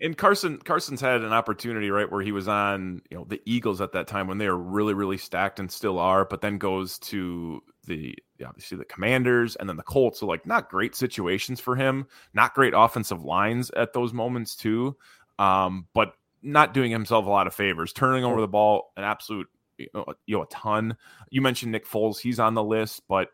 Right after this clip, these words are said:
both of those guys are, I mean, Wentz is thirty, so he's younger based off this list I'm looking at. Uh, Foles is thirty-four. You got Joe Flacco, Brady.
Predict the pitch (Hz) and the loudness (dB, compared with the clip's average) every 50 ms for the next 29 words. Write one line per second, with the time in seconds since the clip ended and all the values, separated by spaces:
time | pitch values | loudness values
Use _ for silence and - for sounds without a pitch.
0 | _ _ - 113 127 135 - 131 98 110 104 95 90 - 95 92 95 95 90 87 | _ _ 0 0 0 0 -2 -4 -2 -2 -2 -2 -2 0 0 2 0 0 -2 -4
1 | 98 82 - - 95 90 85 - - _ _ _ _ 107 123 131 - - 98 - | -6 -8 -8 -8 -8 -10 -10 -12 -14 _ _ _ _ 0 0 0 0 -6 -10 -10
2 | - - 117 107 101 92 92 90 - - 95 107 120 85 82 95 98 101 98 85 | -4 2 4 4 4 4 2 -2 -4 -4 -4 -4 -4 -4 0 2 2 2 2 -2
3 | 90 87 80 85 85 - - 98 85 - - 98 87 - 101 92 - 98 92 90 | -4 -4 -2 -4 -6 -2 -2 -2 -2 -2 -4 -8 -8 -6 -8 -8 -6 -6 -6 -4
4 | 90 92 90 - 98 92 90 78 - - _ _ _ - - - - _ _ - | -4 -6 -6 -6 -8 -6 -6 -8 -8 -10 _ _ _ -20 -20 -20 -20 _ _ -8
5 | 90 85 82 - - - - 123 120 120 120 117 104 - 92 - - 113 101 87 | -6 -4 -4 -6 -8 -8 -4 0 2 2 2 0 -2 -6 -12 -6 -2 -2 -2 -2
6 | 82 - - - 123 127 123 123 120 120 64 - - 85 - - 104 95 82 - | -2 -8 -2 0 4 6 6 6 6 6 4 0 -6 -8 -6 -4 -6 -6 -6 -4
7 | - 104 104 110 110 - - 113 101 90 92 90 98 107 107 107 107 104 104 98 | -2 2 2 2 2 2 0 -2 -2 0 -2 0 0 2 2 0 0 -2 -4 -6
8 | - | -8